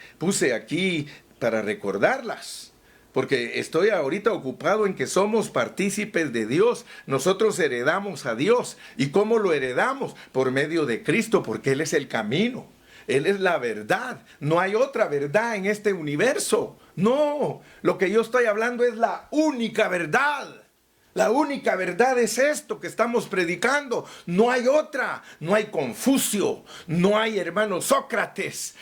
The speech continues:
No hay Platón. Hermano, no hay nada. Filosofías no son comparables con Cristo.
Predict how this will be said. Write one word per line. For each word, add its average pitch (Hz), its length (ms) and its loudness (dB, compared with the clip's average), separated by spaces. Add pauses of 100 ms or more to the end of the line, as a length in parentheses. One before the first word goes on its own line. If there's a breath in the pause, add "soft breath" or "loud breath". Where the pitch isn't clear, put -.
(140)
No 165 180 4
hay 220 140 2
Platón. 190 800 -2 (180 loud breath)
Hermano, 202 500 0 (160 loud breath)
no 220 420 2
hay 254 280 0
nada. 208 760 0
Filosofías 190 920 0
no 233 180 0
son 269 300 -2
comparables 240 1120 0
con 175 240 -2
Cristo. - 600 -2